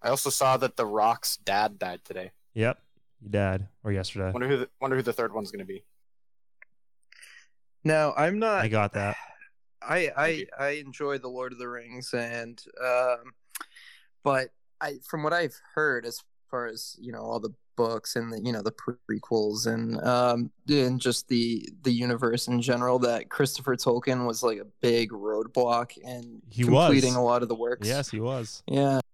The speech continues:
Speaker 3: yeah.
Speaker 1: Wh-, like, did he run into the room where his dad was writing and toss all the papers in the air and then giggle and run out?
Speaker 2: No, once his
Speaker 3: No.
Speaker 2: father died, that's what he's talking about.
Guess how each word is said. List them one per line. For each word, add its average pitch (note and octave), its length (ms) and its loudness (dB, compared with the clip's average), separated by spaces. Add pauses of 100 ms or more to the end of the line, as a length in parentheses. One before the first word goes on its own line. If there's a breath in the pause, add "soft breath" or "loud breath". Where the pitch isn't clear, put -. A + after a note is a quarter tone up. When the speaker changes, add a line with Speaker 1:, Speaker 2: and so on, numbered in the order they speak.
(140)
Speaker 3:
yeah. B2+ 280 -2 (200)
Speaker 1:
Wh-, - 180 0
like, D3+ 240 4 (140)
did C3+ 140 -2
he C#3+ 480 -2 (180)
run C3 240 2
into C#3 280 -2
the B2+ 140 2
room B2 240 0
where A#2+ 120 0
his A2+ 180 -2
dad A2 280 2
was G#2+ 180 -4
writing A2 460 0
and G#2 340 -6 (800)
toss - 280 2
all A#2+ 80 2
the A2 80 -8
papers A2+ 320 -4
in A2 60 -8
the A2 100 -2
air A2 160 0
and G#2+ 100 -2
then G#2+ 140 -4
giggle A2 320 -4
and G#2 80 -6
run G#2+ 140 -2
out? A#2+ 240 0 (2000 soft breath)
Speaker 2:
No, B2 220 6
once B2+ 220 6
his D3+ 120 6
Speaker 3:
No. D3 60 4
Speaker 2:
father B2 300 6
died, A2 560 2 (600 soft breath)
that's C3 160 -2
what - 40 -4
he's A2 120 0
talking G#2+ 280 2
about. G#2 320 -2